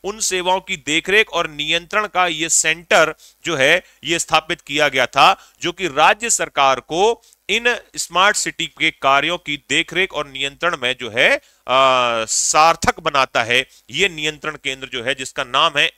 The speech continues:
एकीकृत नियंत्रण एवं कमांड केंद्र, जो कि भोपाल में है। ये स्मार्ट शहरों के लिए, किसके लिए? स्मार्ट शहरों के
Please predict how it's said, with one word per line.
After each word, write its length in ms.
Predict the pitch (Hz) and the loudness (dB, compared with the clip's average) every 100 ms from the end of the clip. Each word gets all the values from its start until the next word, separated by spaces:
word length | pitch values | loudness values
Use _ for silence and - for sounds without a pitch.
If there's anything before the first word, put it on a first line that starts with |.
| 147 | -6
एकीकृत 380 | - - 190 190 | -8 -6 -8 -8
नियंत्रण 520 | 139 135 139 135 180 - | -10 -8 -8 -6 -8 -8
एवं 240 | 131 139 143 | -10 -12 -12
कमांड 400 | 131 120 120 113 | -8 -4 -4 -4
केंद्र, 280 | 147 185 208 | -4 -2 -4
जो 140 | 139 | -8
कि 140 | 127 139 | -10 -12
भोपाल 480 | 101 107 - 135 156 | -10 -4 2 4 4
में 160 | 175 | 2
है। 200 | 180 240 - - - - | 4 2 0 -18 -18 -4
ये 200 | 180 - | -4 -2
स्मार्ट 480 | 165 - 165 185 214 | -4 -2 4 6 6
शहरों 360 | - 165 156 151 | 2 0 0 -2
के 140 | 143 | -6
लिए, 180 | 117 107 | -6 -6
किसके 340 | - 131 151 | -8 -10 -6
लिए? 300 | 170 190 269 - - - | -2 0 0 -2 -20 -14
स्मार्ट 440 | 139 - 156 180 202 | -8 -4 2 2 2
शहरों 460 | - 147 151 175 | -2 -4 -4 -4
के 320 | 185 151 165 | -6 -2 -2